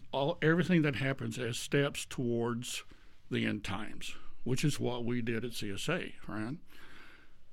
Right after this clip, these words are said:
So they can, you can justify a lot of stuff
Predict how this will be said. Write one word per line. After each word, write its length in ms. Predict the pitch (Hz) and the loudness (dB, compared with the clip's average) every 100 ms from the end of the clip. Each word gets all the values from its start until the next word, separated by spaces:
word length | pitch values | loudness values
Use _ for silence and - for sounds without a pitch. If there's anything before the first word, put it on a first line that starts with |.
| - - - | -14 -16 -10
So 400 | - 165 147 139 | 2 6 8 6
they 240 | 135 151 143 | 6 6 6
can, 200 | 143 143 | 4 4
you 160 | - 147 | 6 8
can 140 | 147 | 8
justify 720 | 123 151 214 214 - 156 143 143 | 6 8 8 4 0 4 4 4
a 100 | 131 | 10
lot 320 | 117 127 143 | 12 12 10
of 60 | - | 10
stuff 640 | - - 143 110 120 - | 8 8 8 6 2 4